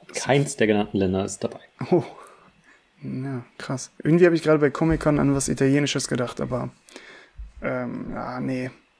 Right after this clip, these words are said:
Speaker 2: Ich glaub trotzdem Warschau.
Speaker 1: Warschau?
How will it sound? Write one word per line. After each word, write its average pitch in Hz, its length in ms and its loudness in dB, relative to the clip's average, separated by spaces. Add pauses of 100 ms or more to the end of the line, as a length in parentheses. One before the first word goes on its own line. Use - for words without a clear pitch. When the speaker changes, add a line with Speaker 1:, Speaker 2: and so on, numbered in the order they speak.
(200)
Speaker 2:
Ich - 160 -4
glaub 156 180 2
trotzdem 165 320 2
Warschau. 131 380 2 (1160)
Speaker 1:
Warschau? 151 520 2